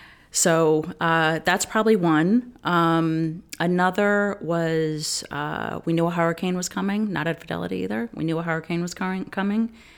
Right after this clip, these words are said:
We had a brand new site in Florida. It was gonna come direct hit right over where we were. Um, and so I was in command center. I had, uh, a team, uh,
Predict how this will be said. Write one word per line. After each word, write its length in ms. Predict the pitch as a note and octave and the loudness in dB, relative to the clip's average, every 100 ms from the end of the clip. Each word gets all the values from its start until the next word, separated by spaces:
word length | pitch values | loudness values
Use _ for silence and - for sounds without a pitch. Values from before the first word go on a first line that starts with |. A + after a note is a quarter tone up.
| - _ | -20 _
We 80 | D#3 | -6
had 40 | D#3 | -4
a 40 | |
brand 280 | D#3 D#3+ E3 | -2 0 2
new 140 | E3+ | 0
site 240 | D#3+ D#3+ E3 | 0 -2 -4
in 80 | D#3+ | -6
Florida. 540 | D#3+ E3 F3+ G#3+ A3+ | -6 -4 -2 -2 -2
It 60 | F3+ | -4
was 120 | C#3+ | -6
gonna 160 | D#3 D3 | -6 -6
come 560 | - D3+ C#3+ D3+ D#3 - _ _ _ _ | -6 -6 -6 -8 -10 -16 _ _ _ _
direct 420 | E3 D#3 E3+ - | -6 -6 -8 -8
hit 220 | F3 F#3+ F#3+ | -6 -4 -4
right 160 | E3 E3 | -4 -2
over 260 | E3 E3 | -2 -4
where 160 | D#3+ D#3+ | -4 -4
we 140 | D#3+ | -4
were. 400 | E3 E3+ G#3 G#3+ - - - - - - _ - | -2 -2 -2 -6 -16 -20 -20 -20 -20 -20 _ -6
Um, 640 | F3 E3 D#3 D#3 D#3 D#3 D#3 - _ _ - - - _ _ _ - | -2 0 2 2 0 -2 -6 -14 _ _ -20 -20 -20 _ _ _ -4
and 840 | F3+ F3 E3+ E3 D#3+ D#3+ D#3 D3+ - | -2 2 2 2 2 0 0 -2 -2
so 200 | F#3 E3 | 0 0
I 200 | D3+ F3 | 2 2
was 160 | F#3+ F#3 | 2 0
in 100 | F#3+ | -2
command 380 | F#3 E3+ D3 D3 | 0 0 0 -2
center. 500 | C3+ C#3 - F#3+ - - _ _ _ - - | -4 -4 -4 -6 -8 -18 _ _ _ -14 -6
I 160 | D#3 | -4
had, 520 | E3 E3 D#3 D3+ - - | -2 -2 0 -2 -6 -10
uh, 440 | D3+ D3 D#3 - - | -8 -6 -6 -6 -8
a 60 | - | -10
team, 800 | - - F3+ F3+ F3+ F3+ F3+ F3 - - _ - | -8 -2 0 0 0 -2 -2 -6 -16 -20 _ -10
uh, 220 | D3+ | -8